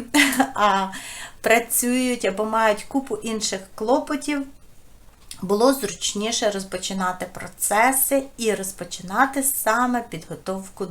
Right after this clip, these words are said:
до осені. Е, так, отже, наш другий старт. Е, підготовка до осені. <laughs> В кадрі ви бачите плюшеву пряжу.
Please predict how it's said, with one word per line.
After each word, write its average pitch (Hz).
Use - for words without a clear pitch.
до 185
осені. -
Е, 233
так, 285
отже, 311
наш 277
другий 254
старт. -
Е, 175
підготовка 262
до 254
осені. -
<laughs> 269
В 233
кадрі 269
ви 247
бачите 196
плюшеву 247
пряжу. -